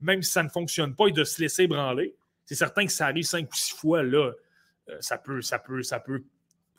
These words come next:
amener quelque chose, mais c'est quelqu'un qui n'aura pas peur de tenter des jeux, qui va vouloir s-, et qui va être en mesure de s'améliorer parce qu'il n'est pas très ébranlable de cette façon-là. Donc, c'est, donc, c'est pour ça que j'ai, j'ai le goût de dire,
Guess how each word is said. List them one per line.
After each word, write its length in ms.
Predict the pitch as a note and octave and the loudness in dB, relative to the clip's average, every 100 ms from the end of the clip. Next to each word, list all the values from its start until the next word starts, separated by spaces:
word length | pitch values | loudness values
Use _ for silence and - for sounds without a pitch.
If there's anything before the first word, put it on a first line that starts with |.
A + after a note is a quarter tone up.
| - | -4
amener 280 | C#3+ C#3+ E3+ | -2 0 2
quelque 300 | D#3 B2+ C3+ | 2 2 2
chose, 400 | - A3+ A3 D3+ | 6 6 4 0
mais 380 | D3+ F3+ F#3+ - _ _ _ | 4 4 4 -4 _ _ _
c'est 220 | - F3 | -2 0
quelqu'un 360 | E3+ E3 - B3+ | 4 4 4 0
qui 120 | F3 | 2
n'aura 260 | D#3+ C#3+ D3 | 2 2 2
pas 120 | D#3 | 2
peur 180 | G#3 G3+ | 6 6
de 80 | |
tenter 460 | D3+ - E3+ D3 F#3 | 6 4 0 0 0
des 160 | D3+ B2+ | 0 -2
jeux, 120 | G3+ | -2
qui 80 | D3+ | 0
va 100 | C3+ | 0
vouloir 280 | C#3 E3+ | 2 2
s-, 180 | E3 - - | 2 -2 -6
et 80 | F#3 | -6
qui 160 | - | 0
va 120 | D#3 | 2
être 140 | G3 E3+ | 2 0
en 60 | |
mesure 340 | C#3+ C#3 C3+ F#3+ | -2 -2 2 2
de 120 | C#3+ | 2
s'améliorer 760 | - F#3 G#3+ F#3 D3 C#3+ A3 - _ _ | 2 2 2 4 4 2 -2 -6 _ _
parce 200 | - D3 | -6 -4
qu'il 280 | - - D#3+ | -6 -4 4
n'est 80 | D#3 | 4
pas 320 | - G#3+ B3 - - _ _ | 6 4 4 2 -16 _ _
très 460 | - - F#3+ F#3 D3+ | -8 0 2 4 4
ébranlable 600 | D3 C#3 C#3 C3 D3+ C3+ | 0 0 0 2 0 0
de 60 | |
cette 200 | B2+ C3+ | -4 -6
façon-là. 540 | - B2 C3 A#2+ C3 C#3 | -8 -8 -8 -4 -2 -2
Donc, 340 | C3 C3+ C3 - - - - - | -2 -4 -6 -14 -18 -16 -14 -8
c'est, 720 | - - C#3+ C3+ C3 B2 A2 _ _ _ _ _ | -4 0 2 4 2 0 -4 _ _ _ _ _
donc, 260 | - D#3+ - | 2 2 2
c'est 180 | - - | -6 -2
pour 100 | G3+ | 2
ça 100 | C4 | 4
que 60 | |
j'ai, 100 | E3+ | 2
j'ai 220 | - C3+ E3 | -2 2 2
le 60 | |
goût 140 | C3+ G3 | 2 -2
de 40 | |
dire, 300 | C3+ G3 - | 2 2 2